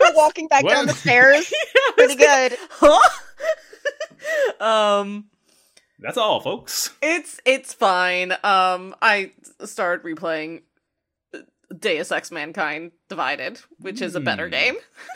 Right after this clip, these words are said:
Speaker 3: Um,
Speaker 2: So true.
Speaker 3: really, really interesting going into, uh, five Ds, actually, playing Mankind Divided, 'cause they're similar <laughs> in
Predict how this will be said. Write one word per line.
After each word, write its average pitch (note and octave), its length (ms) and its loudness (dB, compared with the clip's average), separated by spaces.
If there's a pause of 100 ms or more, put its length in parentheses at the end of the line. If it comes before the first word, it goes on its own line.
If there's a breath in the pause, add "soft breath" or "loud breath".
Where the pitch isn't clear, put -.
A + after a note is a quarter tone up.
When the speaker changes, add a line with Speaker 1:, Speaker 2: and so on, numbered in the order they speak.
(640 loud breath)
Speaker 3:
Um, E3+ 340 -4
Speaker 2:
So F2+ 100 -18
true. - 160 -10
Speaker 3:
really, F#4+ 400 0
really G4 280 -4
interesting A3+ 460 -6
going F3+ 260 -8
into, F3 460 -8
uh, D#3+ 420 -4
five D#3+ 260 0
Ds, D#3 220 -10
actually, D#3+ 640 -8 (500)
playing E3 640 -6 (340)
Mankind D#3+ 540 -4
Divided, D3+ 580 -6 (440)
'cause G3+ 260 -4
they're G3+ 340 -2
similar A3 720 0
<laughs> - 60 -10
in F#3+ 300 -4